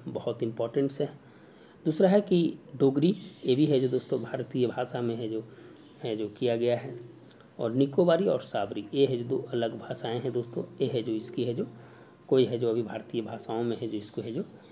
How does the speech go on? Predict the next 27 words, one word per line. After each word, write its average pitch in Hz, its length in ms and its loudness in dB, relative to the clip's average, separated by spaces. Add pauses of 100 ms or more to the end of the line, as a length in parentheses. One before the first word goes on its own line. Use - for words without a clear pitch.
(180)
जगह 110 240 -2
है 113 100 -2
जो 190 100 -2
नहीं 113 380 -4
दी 101 120 -8
गई 98 220 -8
है। - 100 -12
तो 120 120 -6
संथाली 110 560 -4
और 110 240 -6
डोगरी 104 280 -6
दो 110 180 -2
हैं। 98 220 -8 (480)
दूसरा 180 200 6
चीज़ 185 220 2
है 190 60 6
कि 196 200 -2 (140)
ये 170 120 8
जो 160 140 4
है 131 120 2
दोस्तों, 120 500 -4
ये 131 100 -6
जो 127 80 2
संथाली 131 480 0
जो 143 120 4
भाषा - 340 -6
है, - 240 -12